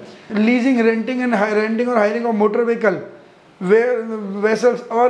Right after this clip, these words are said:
aircraft on which आईटीसी is not allowed, life insurance, health insurance except where, अगर कि जहाँ कोई लीजिंग hiring का business है motor का जिसका आईटीसी अलाउड नहीं है,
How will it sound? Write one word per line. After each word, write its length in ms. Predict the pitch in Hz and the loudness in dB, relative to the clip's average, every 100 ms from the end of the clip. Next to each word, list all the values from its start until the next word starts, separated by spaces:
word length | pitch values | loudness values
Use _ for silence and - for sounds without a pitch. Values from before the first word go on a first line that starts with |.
| 247 | 2
aircraft 560 | 233 226 233 214 208 220 | 0 -2 0 0 0 -2
on 220 | 233 240 | -2 -2
which 140 | 240 | 0
आईटीसी 480 | 233 214 - 226 247 | 2 0 -2 -4 -2
is 220 | 202 196 220 | -2 0 0
not 100 | 233 | 2
allowed, 340 | 226 214 185 - - - - - 196 | 2 2 2 -2 -14 -20 -20 -4 2
life 200 | 208 226 | 2 2
insurance, 320 | 226 214 233 220 | 0 0 0 2
health 280 | 208 208 220 | 0 0 0
insurance 360 | 226 226 208 | -2 0 -4
except 340 | 202 240 233 202 | 0 -2 0 0
where, 220 | 208 156 - - - - - - - - 208 | 2 0 -6 -16 -20 -20 -20 -20 -20 -4 0
अगर 240 | 214 247 | 2 2
कि 160 | 247 233 | 0 -2
जहाँ 600 | 220 214 233 220 202 202 | 0 0 -2 -6 -6 -2
कोई 160 | 233 | 0
लीजिंग 420 | 233 220 226 220 226 | 0 0 -2 -2 0
hiring 360 | 202 208 233 | 0 0 -2
का 80 | 226 | 0
business 380 | 202 202 220 208 | 0 0 0 0
है 140 | 226 | 0
motor 300 | 220 202 214 | 0 0 0
का 100 | 220 | 0
जिसका 300 | 208 190 220 | 0 -2 0
आईटीसी 360 | 202 185 208 220 | 0 0 0 2
अलाउड 360 | 202 202 226 | 4 2 2
नहीं 220 | 220 226 220 | -2 -4 -4
है, 240 | 160 - | -6 -12